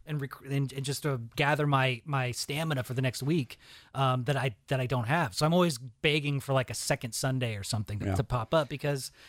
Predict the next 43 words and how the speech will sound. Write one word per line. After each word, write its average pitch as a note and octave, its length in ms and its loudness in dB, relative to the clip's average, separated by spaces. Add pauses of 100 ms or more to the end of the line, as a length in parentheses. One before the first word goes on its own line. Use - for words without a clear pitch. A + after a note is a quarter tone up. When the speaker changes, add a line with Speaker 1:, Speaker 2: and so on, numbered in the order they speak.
(140)
Speaker 1:
it's, D3+ 180 -6
it's C#3+ 160 -2
brutal, E3+ 320 4
but F#3+ 460 2
it's E3+ 220 -6
so F#3+ 360 2
worth C3 460 -2
it. - 160 -20
And C#3+ 160 2
I'm, C3+ 260 2 (380)
I, - 300 -4
I'm D#3 120 4
not D#3+ 220 2
complaining D#3+ 680 4
at C3 100 4
all, C3 280 6
but C3+ 140 2
it's B2+ 120 -4
just - 200 -8
the D3 80 0
reality B2+ 800 0
of, A2 180 -4
of A#2+ 340 -2
the C3 180 -4
type - 300 -6
of G#2 60 -8
schedule B2+ 400 0
that G#2+ 100 -10
we G2+ 80 -8
live G2 240 -6
in. F2+ 140 -8
And E2 120 -10
stuff. - 100 -2
Speaker 2:
Yeah, - 200 4
and D#3+ 140 4
it's, - 200 -2
it's D3+ 280 -2
not, D3+ 140 0
you C#3+ 100 4
know, C#3 60 2
it's C3+ 100 -4
so D#3+ 260 2
easy A2 480 0